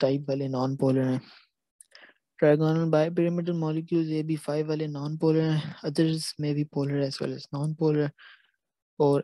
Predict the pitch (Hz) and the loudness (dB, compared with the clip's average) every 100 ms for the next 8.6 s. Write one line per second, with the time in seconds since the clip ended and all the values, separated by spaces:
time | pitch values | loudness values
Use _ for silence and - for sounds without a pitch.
0 | 143 147 156 180 202 202 202 175 170 - | 0 0 0 0 0 4 4 2 0 -4
1 | 190 190 175 143 - 143 151 - 160 139 | 0 2 2 -2 -6 -6 -6 -2 0 -2
2 | 120 - _ _ - 135 120 113 - - | -6 -12 _ _ -4 -2 -2 -4 -12 -14
3 | - - - - - - - - - - | -2 2 2 2 -4 -16 -20 -20 -20 -20
4 | _ _ - 143 - 147 - - 160 160 | _ _ 4 4 4 2 2 2 4 6
5 | 156 156 - 165 165 - - - 156 151 | 8 6 6 4 4 4 2 2 -2 0
6 | 147 143 139 147 143 147 143 147 151 160 | 0 0 -2 0 0 0 -4 -6 -8 -10
7 | 160 170 - _ _ _ _ - - _ | -8 -6 -6 _ _ _ _ -20 -20 _
8 | 165 165 190 196 190 | 0 2 4 6 6